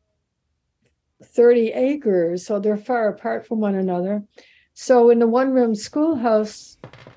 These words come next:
for some miles in the concentric circle, we only had about,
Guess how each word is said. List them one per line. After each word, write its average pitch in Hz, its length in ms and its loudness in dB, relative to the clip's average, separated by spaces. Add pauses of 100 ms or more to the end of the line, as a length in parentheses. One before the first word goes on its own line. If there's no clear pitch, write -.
(280)
for 233 140 0
some 240 380 0
miles 214 560 0
in 208 160 -4
the 196 100 -6
concentric 208 640 -4
circle, 247 380 2
we 220 220 2
only 214 300 2
had 214 260 -2
about, 190 500 -6